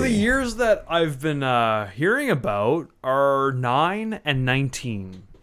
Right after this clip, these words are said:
Speaker 1: Like,
Speaker 2: So, so
Speaker 1: WrestleMania nine?
Speaker 2: Yeah, yeah, because it was WrestleMania program that he said that he, he, uh,
Speaker 1: Oh,
Speaker 2: Hulk Hogan
Speaker 1: so
Speaker 2: turned him
Speaker 1: before he was Goldust.
Speaker 2: So if it's before he was Goldust, it was nine, which is like, okay, yeah, no shit,
Speaker 1: Yeah.
Speaker 2: Hulk Hogan turned you down.
Speaker 1: Why would he wrestle you?
Speaker 2: And nineteen,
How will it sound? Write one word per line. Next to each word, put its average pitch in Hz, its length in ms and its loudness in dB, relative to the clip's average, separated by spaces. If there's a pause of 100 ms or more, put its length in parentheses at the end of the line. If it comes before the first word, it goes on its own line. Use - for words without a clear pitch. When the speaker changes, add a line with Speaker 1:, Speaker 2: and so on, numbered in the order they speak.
(160)
Speaker 1:
Like, 113 200 -8 (220)
Speaker 2:
So, 151 200 2
so 120 140 0
Speaker 1:
WrestleMania 113 500 4
nine? 120 480 4
Speaker 2:
Yeah, 101 220 6 (260)
yeah, 127 200 -2
because 117 280 0
it - 20 -2
was 110 100 -4
WrestleMania 123 440 -4
program 120 480 2
that 107 80 -4
he 104 80 -4
said 113 220 -4
that 110 100 -4
he, 107 120 -6 (100)
he, 117 360 -2
uh, 104 140 -2
Speaker 1:
Oh, - 0 -
Speaker 2:
Hulk 117 280 6
Hogan 120 140 0
Speaker 1:
so 120 100 2
Speaker 2:
turned 113 100 4
him 104 60 6
Speaker 1:
before 113 260 4
he 104 60 6
was 92 160 2
Goldust. - 680 0 (400)
Speaker 2:
So 160 260 0
if 143 140 0
it's 135 160 -6
before 190 320 2
he 214 60 0
was 175 100 -8
Goldust, 135 400 0
it - 20 -2
was 107 140 -6
nine, 92 480 -6 (220)
which 113 200 -10
is 101 140 -6
like, 113 340 0
okay, 147 460 0
yeah, 110 480 0 (260)
no 156 460 0
shit, 160 460 0
Speaker 1:
Yeah. 107 40 -6
Speaker 2:
Hulk 131 220 2
Hogan 123 320 0
turned 117 260 -2
you 101 120 -6
down. 101 500 -4
Speaker 1:
Why 107 220 6
would 107 260 4
he 117 140 0
wrestle 107 440 0
you? 80 540 0
Speaker 2:
And 160 160 0
nineteen, 170 720 0